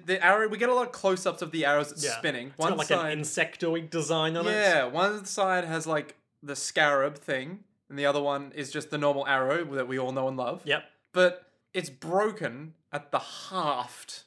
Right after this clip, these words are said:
Speaker 1: or the shaft, or whatever you wanna call
Speaker 2: Yep.
Speaker 1: its long bit. Um, and Giorno's all like, "Hell yeah, I'm gonna
Speaker 2: Makes
Speaker 1: stab
Speaker 2: a stabbing
Speaker 1: someone?"
Speaker 2: motion with it, and then a lot of golden light erupts.
Speaker 1: And it's all like, "Ooh, stabbing into the fate of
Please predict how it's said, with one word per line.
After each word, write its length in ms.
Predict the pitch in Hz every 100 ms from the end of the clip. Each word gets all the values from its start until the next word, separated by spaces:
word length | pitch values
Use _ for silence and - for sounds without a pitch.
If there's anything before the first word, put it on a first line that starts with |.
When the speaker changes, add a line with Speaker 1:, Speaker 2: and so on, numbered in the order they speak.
| _
Speaker 1:
or 100 | 139
the 100 | 135
shaft, 500 | - 185 151 135 -
or 60 | 135
whatever 200 | 131 131
you 60 |
wanna 140 | 131 123
call 240 | - 139
Speaker 2:
Yep. 160 | - 123
Speaker 1:
its 200 | 123 139
long 460 | 135 139 135 131
bit. 340 | 120 123 127 - _ -
Um, 480 | 135 131 123 127 - _ -
and 100 | 147
Giorno's 420 | 175 180 175 156
all 140 | 165 165
like, 220 | 151 147
"Hell 180 | 165 165
yeah, 320 | 175 196 117
I'm 120 | 120
gonna 280 | 135 139 127 113 _ _ -
Speaker 2:
Makes 200 | 170 165
Speaker 1:
stab 260 | 165 170
Speaker 2:
a 40 | 196
stabbing 320 | 160 160 160
Speaker 1:
someone?" 180 | - 139
Speaker 2:
motion 280 | 135 165 139
with 140 | 139
it, 180 | 202 - -
and 80 | 156
then 120 | 151
a 80 | 151
lot 100 | 156
of 220 | 143 117
golden 480 | - 165 165 165 151 139
light 340 | 147 151 151
erupts. 840 | 147 123 113 - - - - -
Speaker 1:
And 80 | -
it's 140 | 139 180
all 180 | 165
like, 340 | 156 151 143 -
"Ooh, 320 | 175 220 165
stabbing 560 | - - 165 165 175 170
into 300 | 160 160 160
the 200 | - 151 -
fate 540 | - - 185 190 -
of 160 | 180 170